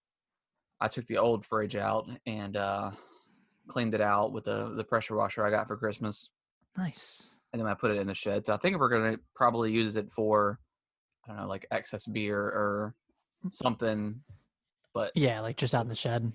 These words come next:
Speaker 1: Yeah, 'cause we definitely want to keep it for, for extra storage space.
Speaker 2: Mm-hmm.
Speaker 1: Um, Brittany had initially talked about making, turning it into, like, a kegerator.
Speaker 2: Okay.
Speaker 1: So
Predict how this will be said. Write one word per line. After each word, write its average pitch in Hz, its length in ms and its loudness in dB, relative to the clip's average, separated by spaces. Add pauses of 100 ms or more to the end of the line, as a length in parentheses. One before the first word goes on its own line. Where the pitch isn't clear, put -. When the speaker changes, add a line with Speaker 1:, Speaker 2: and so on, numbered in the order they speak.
(220)
Speaker 1:
Yeah, 123 180 2
'cause 123 160 -2
we 147 60 2
definitely 160 300 4
want 110 120 6
to 104 60 -2
keep 107 240 -6
it 107 200 0
for, 101 400 0
for 107 440 0
extra 110 240 -2
storage 107 320 2
space. 107 480 -2 (360)
Speaker 2:
Mm-hmm. 123 240 2 (120)
Speaker 1:
Um, 107 340 2
Brittany 170 300 4
had 117 220 2 (1000)
initially 151 400 2
talked 113 320 2
about 107 320 4
making, 110 380 -4
turning 110 320 0
it 107 80 0
into, 104 300 -2
like, 107 180 2
a 110 60 -8
kegerator. 135 640 2 (1300)
Speaker 2:
Okay. 143 160 -2
Speaker 1:
So 113 640 4